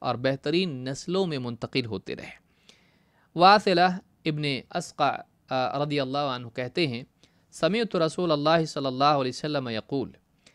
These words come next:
इन्नल्लाह अस्तफ़ा किनानत मिन वलदी इस्माईल।" अल्लाह ताला ने किनाना को चुना इस्माईल अलैहिस्सलाम की औलाद में से। "वस्तफ़ा कुरैशम मिन किनाना",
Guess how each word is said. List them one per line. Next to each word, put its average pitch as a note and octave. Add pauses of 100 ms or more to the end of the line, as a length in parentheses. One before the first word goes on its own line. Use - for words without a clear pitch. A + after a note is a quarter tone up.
(340)
इन्नल्लाह E3
अस्तफ़ा D3+ (260)
किनानत D3+
मिन B2+
वलदी C#3
इस्माईल।" G#2 (880)
अल्लाह E3
ताला C#3+
ने F#3 (1080)
किनाना F3+
को F3+
चुना E3+ (360)
इस्माईल D#3+
अलैहिस्सलाम D3+
की -
औलाद A#2+
में D#2+
से। - (880)
"वस्तफ़ा F#3
कुरैशम F3+
मिन D#3+
किनाना", D3